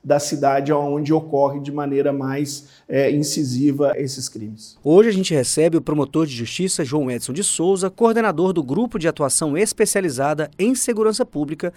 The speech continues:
Speaker 2: do Ministério Público do Tocantins. Doutor João Edson, na próxima sexta-feira, dia vinte e três,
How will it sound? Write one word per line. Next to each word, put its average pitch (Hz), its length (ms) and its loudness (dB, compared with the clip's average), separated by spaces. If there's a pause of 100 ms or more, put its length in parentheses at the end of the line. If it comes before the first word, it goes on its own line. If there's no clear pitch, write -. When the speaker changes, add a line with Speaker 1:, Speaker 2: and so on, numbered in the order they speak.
(100)
Speaker 2:
do 160 80 2
Ministério 170 420 0
Público 180 340 -4
do 135 120 -4
Tocantins. 165 640 -6 (240)
Doutor 175 220 2
João 208 180 2
Edson, 180 340 0 (240)
na 170 100 -2
próxima 190 360 2
sexta-feira, 165 680 0
dia 110 120 -6
vinte 107 180 -10
e - 60 -14
três, 151 400 -4